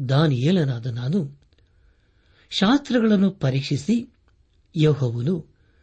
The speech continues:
ಪ್ರವಾದಿಯಾದ ಯೆರೆಮೀಯನಿಗೆ ದಯಪಾಲಿಸಿದ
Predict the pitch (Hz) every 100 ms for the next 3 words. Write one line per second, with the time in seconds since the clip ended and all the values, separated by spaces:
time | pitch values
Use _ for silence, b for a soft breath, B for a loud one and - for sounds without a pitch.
0 | b b b b - 196 202 285 247 240
1 | 214 190 190 185 175 - - 147 143 156
2 | 127 120 131 190 - _ _ _ - 131
3 | 135 226 156 123 113 -